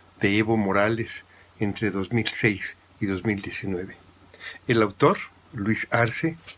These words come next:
es, era entonces el ministro de Economía del gobierno de Evo Morales. Y durante esos años que estuvo en el gobierno, del año dos mil seis al año dos mil diecinueve, cuando el golpe de Estado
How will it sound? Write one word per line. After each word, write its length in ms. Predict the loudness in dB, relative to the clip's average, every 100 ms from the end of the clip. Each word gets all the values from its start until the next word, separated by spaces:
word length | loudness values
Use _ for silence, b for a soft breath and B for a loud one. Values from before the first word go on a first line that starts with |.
| B B B B 4
es, 320 | 4 4 2
era 360 | 2 6 6
entonces 580 | 4 4 6 6 4 2
el 200 | 0 0
ministro 720 | -2 2 2 0 -2 0 2
de 80 | 2
Economía 540 | 0 0 4 6 4
del 160 | 2 -4
gobierno 600 | -6 -2 0 0 -2 -2 -6 B B B -20 -4
de 120 | -2
Evo 180 | 0 0
Morales. 640 | 0 -2 -2 -8 -10 -12 B B B B B -2
Y 200 | 2 4
durante 440 | 6 4 4 4
esos 260 | 4 4 4
años 520 | 6 4 0 -4 -8
que 200 | 0 0
estuvo 420 | 0 -2 0 2
en 80 | 2
el 80 | 2
gobierno, 520 | 2 4 4 4 -2 -6 B B B -12
del 340 | -2 0 2
año 580 | 4 4 6 4 2 -2 -4
dos 220 | -6 0
mil 120 | 0
seis 560 | 2 2 2 0 -4 -2
al 140 | 0
año 220 | 2 2
dos 260 | 0 -2 -4
mil 160 | -6
diecinueve, 680 | -2 -2 -2 0 2 2 2
cuando 300 | -2 -2 -4
el 100 | -4
golpe 360 | 2 2 4 0
de 80 |
Estado 520 | 0 -6 0 2 2